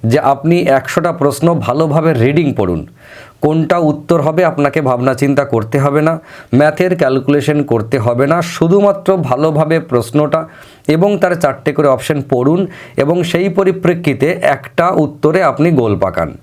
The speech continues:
আপনাকে যদি শুধুমাত্র এইটুকুই কাজ দেওয়া হয়, তাহলেও আমি বলছি মিনিমাম সর্বনিম্ন তিরিশ থেকে চল্লিশ মিনিট সময় লাগবে,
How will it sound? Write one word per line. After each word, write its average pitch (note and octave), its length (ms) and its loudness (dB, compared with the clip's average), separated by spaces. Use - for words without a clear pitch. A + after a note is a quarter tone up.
আপনাকে F#3 560 0
যদি E3+ 320 2
শুধুমাত্র F#3 540 0
এইটুকুই F#3 600 0
কাজ D#3+ 220 0
দেওয়া A#2+ 260 2
হয়, F#2 200 -2
তাহলেও D#3 500 2
আমি E3+ 220 2
বলছি B2 440 0
মিনিমাম D#3+ 720 2
সর্বনিম্ন F3 800 2
তিরিশ F3 500 2
থেকে F#3 240 -2
চল্লিশ F3+ 500 2
মিনিট D#3+ 340 4
সময় C#3 340 0
লাগবে, F#2 300 0